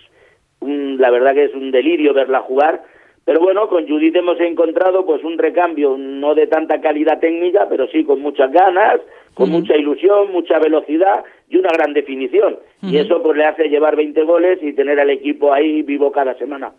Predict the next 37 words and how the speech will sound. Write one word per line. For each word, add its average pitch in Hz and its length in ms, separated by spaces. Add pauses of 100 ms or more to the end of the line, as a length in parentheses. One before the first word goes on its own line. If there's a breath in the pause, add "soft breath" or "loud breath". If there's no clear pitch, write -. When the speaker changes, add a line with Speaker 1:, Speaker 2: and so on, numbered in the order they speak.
(180)
Speaker 2:
Sí, 185 160
sí, 196 100
porque 156 240
es 156 60
la, 160 420
la 147 120
goleadora 151 320
del 180 80
equipo 196 260
y 196 60
una 190 120
de 202 60
las 175 140
mejores 185 340
de 214 80
la 175 100
categoría. 156 480
Creo 160 120
que 185 60
es 180 60
la 180 100
quinta 160 340
que 156 100
más 151 540
goles 151 260
ha 151 80
metido, 147 400
en 139 60
una 151 140
categoría, 165 540
pues, 170 160
que - 120
hay 143 120
equipos 160 320
muy 160 180
destacados, 156 560
como, 147 300